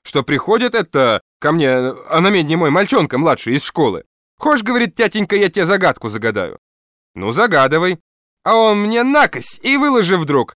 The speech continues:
Да такое, что при дамском поле, извините, и сказать не отважусь. Я так и обомлел, ушам своим не верю. Да завихор его, завихор. "Ах ты, мерзавец", говорю, "смеешь ты отцу такие мерзости докладывать?"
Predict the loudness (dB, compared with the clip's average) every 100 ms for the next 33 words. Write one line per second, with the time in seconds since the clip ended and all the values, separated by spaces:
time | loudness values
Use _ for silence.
0 | _ _ _ -2 0 0 0 2 2 0
1 | -2 0 0 2 0 -2 -4 -2 0 0
2 | 0 -2 -2 -2 -2 -4 -2 -2 -2 -2
3 | -4 -2 -2 -4 -8 -18 _ _ _ _
4 | _ -4 -2 -2 0 0 2 0 0 -2
5 | -4 -8 -4 -2 -2 -2 -2 0 0 0
6 | -2 -8 _ -12 -4 -2 0 -2 0 0
7 | 0 0 -2 -2 -2 -2 -2 -2 -4 _
8 | -6 -2 -2 -4 -4 -2 -2 0 -2 -2
9 | -2 0 0 -2 _ _ -10 -4 0 -2
10 | -2 -4 -4 -4 -6 -6 -4 -2 -2 -2
11 | -6 -6 -4 -2 -2 -2 -4 -10